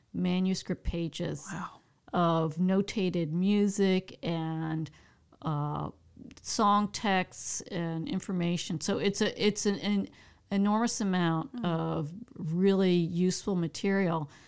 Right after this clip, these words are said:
Speaker 1: And, um, so there's all this resource there for people who really want to,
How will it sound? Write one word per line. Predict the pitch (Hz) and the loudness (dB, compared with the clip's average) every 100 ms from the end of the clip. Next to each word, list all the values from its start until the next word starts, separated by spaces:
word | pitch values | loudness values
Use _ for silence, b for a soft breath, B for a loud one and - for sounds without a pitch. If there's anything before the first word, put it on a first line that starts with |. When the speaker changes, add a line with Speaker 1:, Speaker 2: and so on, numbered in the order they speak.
| B B B | B B B
Speaker 1:
And, | - 185 180 180 180 170 b b b _ _ | -2 2 4 2 2 -2 b b b _ _
um, | 190 175 165 165 160 - _ _ _ | -2 0 0 0 -2 -8 _ _ _
so | - - 214 | -2 2 4
there's | 202 202 | 4 2
all | - 214 226 240 | 2 4 6 6
this | 220 208 196 - | 4 2 0 -2
resource | 185 214 208 - 214 190 | 2 4 2 2 2 0
there | - 190 170 | 0 0 0
for | - 185 | -2 -6
people | - 220 214 196 | 0 -2 2 0
who | - 202 | 2 2
really | 170 180 196 208 202 196 | 2 4 6 8 6 4
want | 180 180 - | 2 0 -2
to, | - 160 | -2 -4